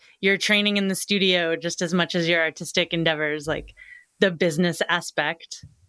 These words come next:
which I feel like, uh, like, each time we say this, I'm like, "Oh, business, it's a scary word." But it's really just, like, the, the part of it that gets you the work. I don't know. Like, how ca-, like, how can we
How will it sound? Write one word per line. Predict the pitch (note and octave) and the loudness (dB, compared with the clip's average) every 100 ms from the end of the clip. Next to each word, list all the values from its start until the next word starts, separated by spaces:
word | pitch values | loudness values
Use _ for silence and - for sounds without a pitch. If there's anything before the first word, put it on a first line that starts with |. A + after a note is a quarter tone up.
| _ _ _ _ - - | _ _ _ _ -6 2
which | F#4+ | 4
I | G4 | 4
feel | F#4+ F4+ G4 | 2 2 4
like, | F#4+ F4+ | 4 0
uh, | C4+ - - A3 | -6 -6 -4 0
like, | C#4 C4+ | 2 2
each | C4 A#3+ D4 C#4+ - | 2 2 2 2 2
time | F4 | 4
we | E4+ C#4 | 4 4
say | - A#3 | 4 2
this, | B3 G3+ G3 | 4 2 2
I'm | G#3 | 0
like, | G3+ G3+ | 2 2
"Oh, | A3+ A3 D#3+ - | 2 2 0 0
business, | G3 G3 F3+ E3 F3+ | 2 4 2 0 -2
it's | F#3 | -2
a | G3 | 0
scary | - G#3 G3+ G3+ F#3+ | 0 2 4 4 2
word." | G3+ G3 F3 | 2 0 0
But | B3+ | 0
it's | C#4+ D4 | 0 2
really | D#4+ F4+ | 4 4
just, | B3+ C#4+ D4 | 2 0 2
like, | B3+ A#3 - - - _ _ _ _ _ _ | 0 0 -6 -20 -20 _ _ _ _ _ _
the, | G#3 C#4 G#3+ | 4 4 4
the | G3+ B3 | 0 -2
part | - B3+ C4+ | 0 2 4
of | C4+ A#3+ | 2 2
it | B3+ F#3+ F#3+ | 0 -2 -2
that | A3+ A3 _ _ _ G3 | 0 0 _ _ _ -2
gets | A#3+ A#3 - | -2 0 -6
you | G3 A3 A3+ F3+ - | -2 0 0 -2 -2
the | F#3 | -2
work. | D#3 F3+ A3 F#4+ - A3 | 2 2 2 2 0 0
I | |
don't | C#4 D4+ | 2 4
know. | D4 D4 F3 | 4 4 2
Like, | F3 - - | -4 -6 -2
how | F#3+ F#3 | -2 -2
ca-, | - F#3 | -4 -2
like, | G3+ F#3+ | -2 -4
how | - G3+ | -2 -4
can | G3 A#3 | 0 2
we | B3 A#3 | 4 2